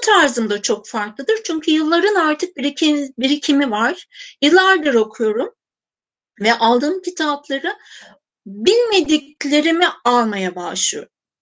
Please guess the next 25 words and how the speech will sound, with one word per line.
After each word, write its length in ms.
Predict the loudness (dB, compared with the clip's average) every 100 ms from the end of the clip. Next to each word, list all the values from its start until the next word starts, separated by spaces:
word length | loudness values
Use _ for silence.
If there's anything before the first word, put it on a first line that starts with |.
| _ _ _ -2
Sayfaları 1000 | 2 4 2 -2 -2 -2 -2 -2 -8 _
karıştırıyorum, 1120 | 0 0 0 -4 -4 -4 -6 -6 -2 -2 -2 -8 -6
okuyorum, 520 | -6 -2 -2 -2 0
göz 200 | 0 0
atıyorum. 500 | -4 -2 0 0 -2 -6 _ -20 -16 -2
Bildiklerimi 640 | 2 4 4 4 2 2
geçiyorum. 640 | -2 -2 0 0 -2 -4 -12
Bakın 220 | -16 -12
artık 340 | -10 -10 -10 -4
ne 120 | -4
seviyeye 420 | 0 0 0 -4
geliyor 360 | -4 -6 -6 -8
insan. 500 | -10 -10 -8 -8 -8 _ _ _ -16
Mevlana'nın 520 | -6 0 2 2 0
söylediği 540 | -2 0 2 2 0 0
gibi, 180 | -2 -4
"Hamdım, 960 | -6 -6 -4 -2 -2 -4 -6 -8 -12 _ _
piştim, 640 | -6 -2 -4 -6 -6 -4
yandım." 720 | -4 -2 0 2 4 2 2 -2
diyor. 200 | -4 -6 -16 -20 _
Şu 180 | -2 2
anda 300 | 2 0 -4
biz 220 | -6 -6
pişme 380 | -2 0 0 -4
seviyesindeyiz. 1000 | -4 -4 -4 -6 -6 -6 -8 -10 -14 -16